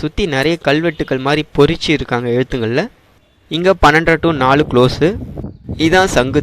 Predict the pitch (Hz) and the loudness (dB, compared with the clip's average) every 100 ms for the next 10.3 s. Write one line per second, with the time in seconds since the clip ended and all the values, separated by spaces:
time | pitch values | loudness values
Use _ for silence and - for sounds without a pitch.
0 | - 117 - 147 - - - - - - | -2 -4 -2 -2 -4 -10 -14 -14 -14 -14
1 | - - - - 170 208 208 156 160 160 | -14 -14 -8 -2 2 4 2 2 0 2
2 | 147 139 127 127 127 131 127 139 147 143 | 2 0 -2 -4 -2 -2 -2 -2 0 -2
3 | 131 127 123 117 123 120 - 131 117 120 | -2 -4 -2 0 0 0 -2 -4 -4 -4
4 | 127 120 120 151 151 135 - 127 120 117 | -6 -4 -4 -2 -2 -4 -2 -2 0 -2
5 | 135 131 117 117 147 196 - - - 190 | -4 -6 -6 -2 -2 -2 -10 -8 0 4
6 | 208 202 165 170 170 151 151 139 - 123 | 4 4 2 2 2 2 0 -2 0 2
7 | 117 127 - 117 120 - 113 - 170 - | 2 -2 -2 -2 -2 -2 -2 -2 -4 -6
8 | - - - - - - 165 208 254 151 | -20 -20 -20 -20 -20 -2 2 2 2 2
9 | 131 - 170 151 147 135 - 135 123 - | 0 0 0 0 0 0 0 -2 -2 -2
10 | 117 120 | -2 -2